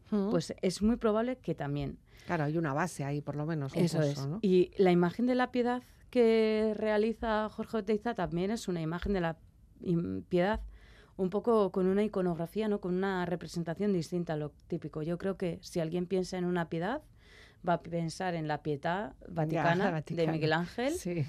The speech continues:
Speaker 2: con ese triángulo gigantesco que es la Virgen María,
Speaker 1: Sí.
Speaker 2: dos veces más grandes que, que
Speaker 1: Que
Speaker 2: Jesús,
Speaker 1: Jesús, sí.
Speaker 2: y que lo tiene en el regazo, ¿no?
Speaker 1: Sí.
Speaker 2: En este caso, ¿no? En este caso es un fiambre
Speaker 1: Mm.
Speaker 2: al postrado a los pies de una madre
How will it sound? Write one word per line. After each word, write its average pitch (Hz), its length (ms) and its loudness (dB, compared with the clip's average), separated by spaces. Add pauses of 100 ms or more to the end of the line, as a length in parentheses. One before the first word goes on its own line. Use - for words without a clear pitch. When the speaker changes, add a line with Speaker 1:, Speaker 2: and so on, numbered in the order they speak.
(280)
Speaker 2:
con 165 280 0 (100)
ese 185 380 0
triángulo 175 800 2
gigantesco 165 800 -2
que 202 60 -4
es 165 80 -4
la 165 120 2
Virgen 170 280 -2
María, 185 460 0 (120)
Speaker 1:
Sí. 180 340 -2 (200)
Speaker 2:
dos 202 200 2
veces 175 280 -4
más 170 200 -2
grandes 170 360 -2
que, 165 500 -4
que 202 140 -16
Speaker 1:
Que 180 120 -2
Speaker 2:
Jesús, 254 440 -2
Speaker 1:
Jesús, 185 400 -4
sí. - 240 -10
Speaker 2:
y 196 80 10
que 190 100 2
lo 170 160 2
tiene 185 220 -2
en 208 100 -2
el 156 160 -4
regazo, 143 480 -4 (100)
¿no? 175 80 -4
Speaker 1:
Sí. 170 220 -4
Speaker 2:
En 170 160 -2
este 165 160 -6
caso, 175 280 -6
¿no? 220 120 0
En 226 120 0
este 170 200 -6
caso 175 260 -4
es 220 180 -4
un 247 220 -2 (160)
fiambre 175 580 2 (260)
Speaker 1:
Mm. 196 160 2
Speaker 2:
al 175 200 4
postrado 180 800 0 (380)
a 180 140 2
los 170 220 0
pies 180 220 0
de 202 80 0
una 208 160 2
madre 180 440 -2